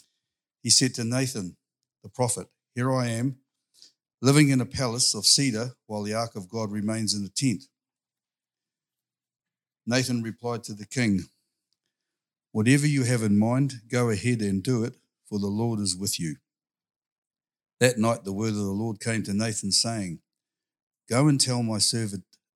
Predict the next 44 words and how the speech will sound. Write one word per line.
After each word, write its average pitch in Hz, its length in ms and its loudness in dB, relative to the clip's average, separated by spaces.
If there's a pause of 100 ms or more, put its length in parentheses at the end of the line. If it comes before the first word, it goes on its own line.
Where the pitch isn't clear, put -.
David, 113 420 -2 (100)
this - 160 2
is 101 100 -2
what 110 180 -6
the 98 100 -6
Lord 107 260 -4
says. 104 580 -2 (1160)
Are 113 120 2
you 143 160 6
the 135 100 2
one 123 200 0
to 110 100 -6
build 117 240 -4
me 110 160 0
a 101 80 -2
house 120 380 -2
to - 120 -12
dwell 113 340 -4
in? 156 180 -2 (560)
Have 113 120 -2
I 113 100 0
not 113 220 -2
dwelt 107 300 -4
in 104 120 -2
a 98 80 -2
house? 107 440 -2 (920)
Have 123 180 4
I 117 120 0
not 120 300 -2
dealt, 120 280 -4
dwelt 113 260 -4
in 107 120 -2
a 104 80 -2
house 110 240 0
from 107 200 -2
the 98 80 -4
day 113 200 -4
I 107 140 -4
brought 110 340 -10
the 101 80 -6
Israelites 104 600 -4
out 107 160 -4
of 101 100 -4
Egypt? 120 320 -4